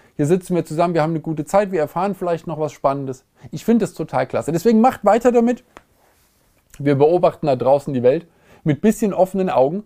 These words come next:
Wir picken unsere Rosinen und wir kümmern uns um die Viecher.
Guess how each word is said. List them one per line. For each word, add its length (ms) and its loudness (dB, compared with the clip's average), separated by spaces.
Wir 120 -4
picken 360 -6
unsere 300 -4
Rosinen 580 0
und 180 2
wir 100 0
kümmern 260 -2
uns 140 -2
um 100 -2
die 80 -2
Viecher. 340 -12